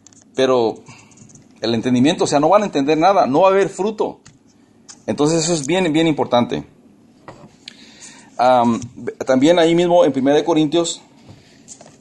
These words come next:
capítulo catorce, mismo capítulo, pero versículo cuatro dice, "Y el que habla en lengua extraña,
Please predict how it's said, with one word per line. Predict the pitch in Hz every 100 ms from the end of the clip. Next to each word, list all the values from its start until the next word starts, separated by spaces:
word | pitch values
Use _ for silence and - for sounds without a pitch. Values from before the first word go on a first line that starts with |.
| - _ - - -
capítulo | 127 131 131 160 156 143
catorce, | 147 151 147 151
mismo | 127 127 143 143 - - _
capítulo, | 147 147 143 151 147
pero | 123 110
versículo | 110 - 143 147
cuatro | 156 165 139
dice, | 139 135 131 -
"Y | 131 143
el | 123
que | 156
habla | 180 180
en | 151
lengua | 165 175 220
extraña, | - 175 165 247 -